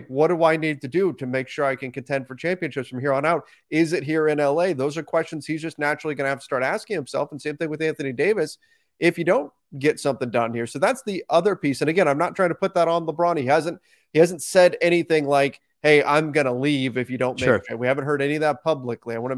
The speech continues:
Speaker 1: make that clear. But nonetheless, it, it's fair to just wonder if that would start to become a conversation. So I think there's a lot,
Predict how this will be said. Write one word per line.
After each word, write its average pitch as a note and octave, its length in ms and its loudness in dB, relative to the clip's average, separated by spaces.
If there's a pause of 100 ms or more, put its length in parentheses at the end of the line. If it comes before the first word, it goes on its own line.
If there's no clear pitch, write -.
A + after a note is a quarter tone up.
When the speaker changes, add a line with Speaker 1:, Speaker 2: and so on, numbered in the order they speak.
Speaker 1:
make - 120 -8
that A#2+ 160 -8
clear. E3 320 0 (540)
But - 240 4
nonetheless, A#3+ 500 -6
it, G3 140 0
it's F3+ 240 -4
fair G3+ 260 -2
to - 120 -6
just F#3 220 -6
wonder F#3 560 0
if C3+ 220 -2
that D#3 300 2
would E3 100 -8
start E3 240 -6
to - 80 -20
become D#3+ 340 -6
a D#3 80 -4
conversation. E3 760 -8
So C#3+ 100 -4
I D3 60 2
think F3+ 160 -4
there's D#3 180 -4
a C#3 60 -4
lot, D#3 420 0